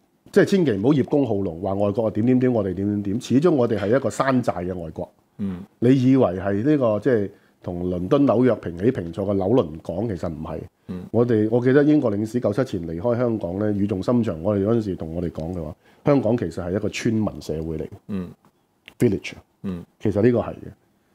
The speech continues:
Speaker 1: 即係我哋表面有高樓大廈，有國際城市嘅外殼，
Speaker 2: 嗯。
Speaker 1: 但係裏邊呢，其實係一班村民，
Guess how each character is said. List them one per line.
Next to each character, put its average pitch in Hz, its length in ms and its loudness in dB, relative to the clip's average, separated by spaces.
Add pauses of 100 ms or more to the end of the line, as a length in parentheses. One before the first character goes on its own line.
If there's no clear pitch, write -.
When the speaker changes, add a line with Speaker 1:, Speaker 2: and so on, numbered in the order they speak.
(140)
Speaker 1:
即 180 100 4
係 156 60 6
我 131 60 4
哋 117 100 4
表 104 200 0
面 113 340 4
有 92 140 0
高 131 160 2
樓 85 160 0
大 87 200 -6
廈， 85 380 -4
有 90 140 -2
國 92 140 -4
際 98 140 -4
城 85 240 -6
市 - 160 -10
嘅 92 120 -2
外 82 220 -6
殼， 85 180 -6 (280)
Speaker 2:
嗯。 95 260 -6 (140)
Speaker 1:
但 98 200 0
係 98 120 2
裏 101 160 4
邊 104 240 -2
呢， 123 180 0
其 98 60 -4
實 82 200 -6 (280)
係 92 400 -4 (100)
一 135 80 -2
班 117 200 0
村 123 220 -4
民， 117 120 -2